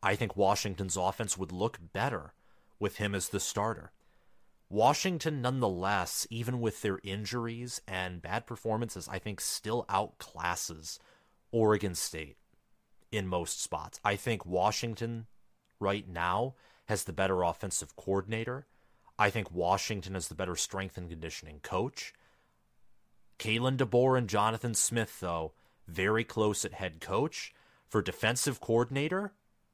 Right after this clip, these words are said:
it's close as well. I think Oregon State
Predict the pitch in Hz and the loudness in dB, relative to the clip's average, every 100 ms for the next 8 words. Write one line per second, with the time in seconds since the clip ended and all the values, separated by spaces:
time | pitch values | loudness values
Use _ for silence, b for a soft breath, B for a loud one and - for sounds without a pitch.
0 | _ _ _ 120 127 - - _ - - | _ _ _ -4 -2 -4 -6 _ -10 0
1 | 104 135 - - 127 113 85 107 135 87 | 2 2 0 0 0 0 0 0 0 -2
2 | - 92 120 139 147 - 117 123 131 123 | -4 0 0 0 -4 -4 -2 0 2 0
3 | 110 - - 95 139 | -2 -4 -2 -2 -2